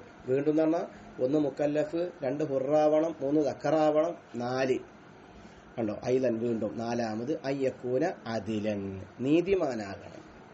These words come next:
കളവ് പറയണ ആളാൻ പറ്റൂല, നുണ പറയണ ആളാവാൻ പറ്റൂല, ഉം? താടി വെടുക്കണ ആളാവാൻ പറ്റൂല, ഇങ്ങനത്തെ ആളൊന്നും കൂട്ടൂല. വലാ യസ്ബുത്തു, അപ്പൊ സ്ഥിരപ്പെടൂല,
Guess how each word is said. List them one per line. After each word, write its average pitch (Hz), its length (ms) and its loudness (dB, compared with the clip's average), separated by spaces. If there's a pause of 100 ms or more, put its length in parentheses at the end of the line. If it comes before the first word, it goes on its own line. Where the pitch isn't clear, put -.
(680)
കളവ് 135 360 6
പറയണ 139 260 4
ആളാൻ 123 240 2
പറ്റൂല, 104 360 -4 (400)
നുണ 120 260 -2
പറയണ 139 240 2
ആളാവാൻ 117 320 0
പറ്റൂല, 101 340 -6 (720)
ഉം? 143 160 0 (540)
താടി 131 240 2
വെടുക്കണ 143 320 2
ആളാവാൻ 120 280 0
പറ്റൂല, 101 340 -4 (1040)
ഇങ്ങനത്തെ 113 260 -2
ആളൊന്നും 123 260 0
കൂട്ടൂല. 143 340 -2 (1900)
വലാ 147 380 8
യസ്ബുത്തു, 160 600 2 (100)
അപ്പൊ 151 120 0
സ്ഥിരപ്പെടൂല, 127 800 0